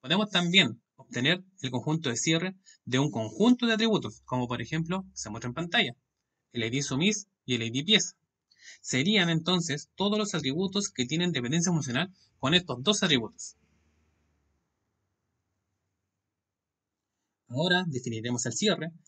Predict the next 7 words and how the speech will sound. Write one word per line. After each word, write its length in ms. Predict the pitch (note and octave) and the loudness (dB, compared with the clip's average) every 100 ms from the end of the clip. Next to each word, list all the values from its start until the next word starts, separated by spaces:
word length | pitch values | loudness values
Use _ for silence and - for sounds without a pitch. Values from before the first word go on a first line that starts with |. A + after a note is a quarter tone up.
| _ _ | _ _
pero 220 | F3 F3+ | 2 4
de 60 | E3+ | 2
un 80 | |
conjunto 580 | - B2 - F3 G3 G3 | 0 -2 -2 0 0 0
de 100 | D#3 | -2
dependencias 400 | A2+ G#2+ G#2+ A#2+ | -2 -4 -8 -8
funcionales. 580 | A2+ C#3+ E3+ E3+ - - | -8 -6 -4 -4 -6 -14